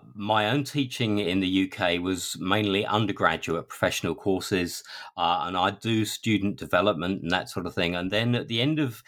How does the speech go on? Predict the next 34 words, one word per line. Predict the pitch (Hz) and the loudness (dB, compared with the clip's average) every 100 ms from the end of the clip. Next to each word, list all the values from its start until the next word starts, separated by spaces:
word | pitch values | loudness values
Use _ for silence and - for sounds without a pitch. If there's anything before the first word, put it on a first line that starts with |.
| - - | -18 2
each | 135 147 - | 4 4 0
year, | 110 110 98 92 | -2 2 2 2
each | 92 110 - - _ _ | 0 -2 -4 -8 _ _
sort | - 107 90 | -4 0 0
of | 85 | -2
stage | - 95 98 92 | 0 2 2 -2
of | 95 | -8
the | - | -8
program, | - 101 92 92 87 82 - - - - | -2 0 0 0 0 -2 -8 -14 -14 -4
uh, | 98 95 - - - | 0 0 -2 -10 0
I | 160 | 0
would | 170 123 | 0 0
get | 110 - | -2 -4
thoroughly | - - 127 123 110 90 82 80 82 | -12 -2 2 2 0 0 0 0 -2
examined | 87 - 104 92 90 80 76 | -4 -4 0 0 0 -2 -2
on | 85 82 87 85 85 - - | -4 -2 0 0 -4 -10 -8
how | 101 107 | -2 0
students | 95 - 107 95 92 82 | 0 -2 0 0 0 -8
did, | - 117 110 104 | -4 0 0 0
what | 92 87 | -4 -6
their | 80 76 | -6 -8
feedback | - 107 107 - 85 87 - | -4 -2 -2 0 0 -2 -4
was, | 90 87 87 82 | 0 2 2 -2
what | 85 85 | -4 -4
my | 78 78 | -4 -6
success | - - - - 98 - | -6 -10 -10 -4 -2 -4
rate | 87 82 85 | -4 -4 -4
was, | 85 85 80 80 - - - - - | -4 -4 -4 -4 -8 -14 -16 -14 -12
and | 87 | -2
that | 90 90 | 0 0
sort | - 90 | -2 -4
of | 82 | -2
thing. | 85 82 | -4 -2
And | 90 101 98 101 | -2 0 2 0